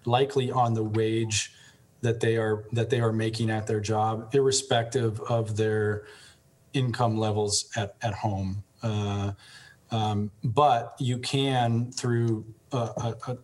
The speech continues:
you know, the, the first, um, uh, rule that Rachel presented, provide direct assistance to households that are low income. You know, that's more of the, uh, the, the direct stimulus. If you wanted to give a thousand dollars to families that, that are under a,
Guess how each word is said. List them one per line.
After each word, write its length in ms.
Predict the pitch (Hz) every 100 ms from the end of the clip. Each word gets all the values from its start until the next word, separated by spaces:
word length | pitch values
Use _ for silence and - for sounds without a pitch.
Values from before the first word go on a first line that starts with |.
| _
you 200 | 117 113
know, 80 | 110
the, 180 | 104 107
the 160 | 113
first, 680 | 107 - 165 165 - - -
um, 480 | 110 107 101 101 101 _ _ _ _ - _ _ -
uh, 140 | 139 113
rule 320 | 110 120 113
that 120 | 110
Rachel 320 | 107 113 - 104
presented, 640 | - 104 107 107 107 101 - - - - -
provide 520 | - 131 - 113 117 113
direct 320 | 110 113 113
assistance 440 | 107 120 - 104
to 120 | -
households 640 | 98 147 156 - 101 92 -
that 120 | 98
are 80 | 98
low 220 | 98 95
income. 480 | 95 95 101 104 - _
You 100 | -
know, 60 | 101
that's 240 | 117 120
more 280 | 131 120 113
of 180 | 110 95
the, 360 | 113 107 104 101 - - - - -
uh, 440 | 107 104 101 98 98 -
the, 100 | 110
the 200 | 104 110
direct 460 | 107 107 110 107 -
stimulus. 680 | - - 110 107 95 92
If 140 | 104 -
you 120 | 110
wanted 260 | 110 107 98
to 80 | 101
give 320 | 104 107 101
a 80 | 101
thousand 460 | - 98 95 107
dollars 460 | 104 104 104 104 101
to 140 | -
families 600 | 101 110 107 101 101 98 98
that, 360 | 101 95 -
that 200 | 123 107
are 160 | 101 92
under 340 | 113 107 104
a, 280 | 101 98 95